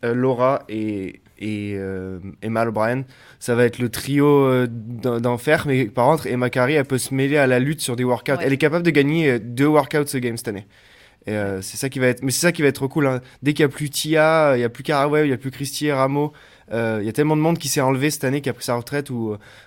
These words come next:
Speaker 1: ou qui sont enceintes, et, et ça va être hyper ouvert. Je pense que c'est l'année pour aller choper le titre, quoi.
Speaker 2: Ouais, on redistribue les cartes, quoi.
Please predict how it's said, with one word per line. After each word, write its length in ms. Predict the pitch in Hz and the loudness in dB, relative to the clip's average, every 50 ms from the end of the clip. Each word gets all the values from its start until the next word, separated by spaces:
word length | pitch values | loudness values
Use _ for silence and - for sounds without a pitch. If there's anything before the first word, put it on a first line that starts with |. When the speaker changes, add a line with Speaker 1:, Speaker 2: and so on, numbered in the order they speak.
| _ - | _ -14
Speaker 1:
ou 60 | 107 | -8
qui 60 | - | -6
sont 60 | 117 110 | -4 -4
enceintes, 480 | 113 113 110 - 151 160 160 147 - | -4 -4 -2 -2 -2 -2 -2 -2 -2
et, 420 | 131 123 120 113 - - 110 117 117 | -2 -2 -2 -2 -4 -4 -4 -4 -4
et 60 | 110 | -4
ça 160 | - - 110 | -4 -4 -2
va 100 | 117 123 | 0 0
être 200 | 123 120 - - - - | -2 -2 -6 -12 -10 -10
hyper 340 | 175 170 175 170 156 143 | -8 -2 0 0 0 0
ouvert. 540 | 156 156 151 151 170 175 - - - - - - - - - - _ _ | 0 0 2 2 2 2 0 -4 -10 -14 -18 -20 -20 -20 -20 -20 _ _
Je 80 | - - | -10 -4
pense 160 | - 151 135 | -4 -4 -2
que 60 | 143 | -2
c'est 140 | 135 - 143 | -2 0 2
l'année 260 | 127 131 135 147 160 | 2 4 2 2 2
pour 160 | 151 139 123 120 | 0 0 0 0
aller 100 | 120 117 | 0 0
choper 260 | - 139 117 - 131 | -2 -4 -2 -2 -2
le 60 | 127 | -2
titre, 180 | - 123 - - | -4 -8 -10 -12
quoi. 160 | - 98 - _ _ _ _ _ _ _ _ 185 | -14 -14 -14 _ _ _ _ _ _ _ _ -16
Speaker 2:
Ouais, 100 | 180 175 | -14 -14
on 140 | 175 160 156 | -14 -14 -14
redistribue 480 | 160 156 160 165 - - 185 170 180 185 | -16 -18 -18 -20 -20 -18 -18 -16 -16 -16
les 120 | 180 175 | -16 -16
cartes, 300 | 175 - 165 165 - _ _ | -16 -18 -20 -20 -20 _ _
quoi. 120 | - - | -20 -20